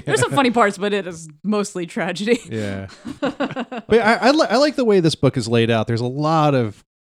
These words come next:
Speaker 2: cool panel placement in
Speaker 1: Yeah,
Speaker 2: this book.
Speaker 1: Deodato always seems to do that. I think he does his own, like, like, layouts. Um,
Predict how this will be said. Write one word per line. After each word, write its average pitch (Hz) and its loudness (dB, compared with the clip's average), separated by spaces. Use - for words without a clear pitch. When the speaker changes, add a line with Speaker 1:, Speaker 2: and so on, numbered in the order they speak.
Speaker 2:
cool 139 2
panel 107 -4
placement 95 -10
in 95 -8
Speaker 1:
Yeah, - 0
Speaker 2:
this 196 -2
book. 294 0
Speaker 1:
Deodato 254 4
always 180 2
seems 170 -8
to 160 -6
do 160 -4
that. 156 -2
I 165 -4
think 226 -6
he 214 -6
does 165 -4
his 160 -8
own, 160 -6
like, 156 -8
like, 156 -10
layouts. 165 -6
Um, 156 -2